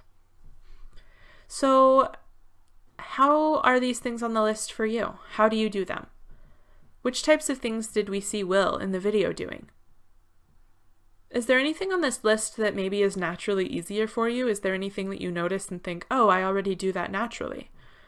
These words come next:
Is there anything on this list that you might have to work harder at that might be more difficult? Go ahead and pause the video again. Write down some of these questions and reflect or journal about them for a little bit.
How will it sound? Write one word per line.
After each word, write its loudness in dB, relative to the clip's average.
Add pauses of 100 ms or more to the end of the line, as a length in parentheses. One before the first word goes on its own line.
(640)
Is -2
there 4
anything 0
on 0
this 0
list 0
that -8
you -2
might -2
have -8
to -4
work -4
harder -2
at -4 (100)
that -8
might -6
be -6
more -6
difficult? -12 (1160)
Go 6
ahead 2
and -2
pause 0
the -8
video 0
again. -2
Write 2
down 0 (640)
some -2
of 2
these 0
questions -6
and -6 (140)
reflect -2
or 0
journal -4
about -8
them -8
for -10
a -8
little -8
bit. -8